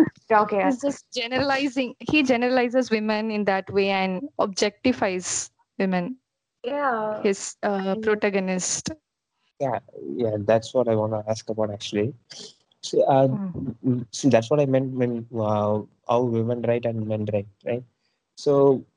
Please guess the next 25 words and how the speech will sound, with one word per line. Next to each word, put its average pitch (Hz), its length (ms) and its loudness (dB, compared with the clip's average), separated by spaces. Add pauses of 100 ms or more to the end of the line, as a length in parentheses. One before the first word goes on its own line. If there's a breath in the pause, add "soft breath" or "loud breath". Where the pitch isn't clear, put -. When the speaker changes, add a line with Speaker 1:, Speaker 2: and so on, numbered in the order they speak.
(240)
Speaker 3:
when 143 260 2
Speaker 2:
Yeah. 214 200 2
Speaker 3:
I 147 140 6
was 165 200 2
reading 151 200 0
Chetan 143 320 -4
Bhagat, 160 280 2 (220)
uh, 151 60 4
most 147 300 0
of 170 100 6
the 165 60 4
people 160 280 -2
would 143 300 2
be 143 100 2
thinking, 143 320 -6
like, 147 160 2
this 123 180 2
is 127 100 -14
how 131 160 0 (160)
girls 117 260 0
behave, 113 540 0
or 113 280 0 (1000)
they 160 220 4 (220)
tend 160 220 0
to, 170 180 0